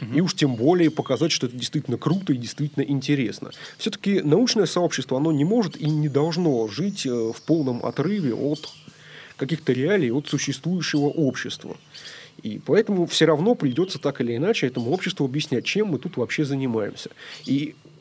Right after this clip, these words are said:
Speaker 2: в конце концов, наука, она делается людьми, да? Люди имеют с-, свойство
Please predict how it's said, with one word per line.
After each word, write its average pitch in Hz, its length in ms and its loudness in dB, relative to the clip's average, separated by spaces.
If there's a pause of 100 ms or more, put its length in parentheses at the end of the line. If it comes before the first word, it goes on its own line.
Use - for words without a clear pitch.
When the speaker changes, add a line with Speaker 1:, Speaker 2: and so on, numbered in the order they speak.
Speaker 2:
в - 40 -14
конце 131 220 -2
концов, 135 340 0
наука, 160 360 2
она 160 180 2
делается 175 420 2
людьми, 143 500 -2
да? 151 220 -2 (320)
Люди 175 460 0
имеют 147 320 4
с-, - 180 -6
свойство 127 640 -2